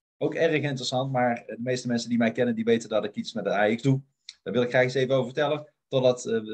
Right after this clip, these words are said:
de tijd, eh, eh, gekomen is dat Jan Robert er is. Nou, je ziet hier de intraday grafiek van de A X-index.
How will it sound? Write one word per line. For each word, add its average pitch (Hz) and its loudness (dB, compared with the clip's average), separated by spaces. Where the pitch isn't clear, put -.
de 117 0
tijd, 120 2
eh, 110 0
eh, 104 -4
gekomen 123 2
is 117 2
dat 113 2
Jan 113 2
Robert 135 0
er 98 -4
is. - -6
Nou, 123 4
je 131 4
ziet 175 0
hier 170 -2
de 139 6
intraday 160 2
grafiek 139 -2
van 143 -6
de 127 2
A 117 2
X-index. 135 -10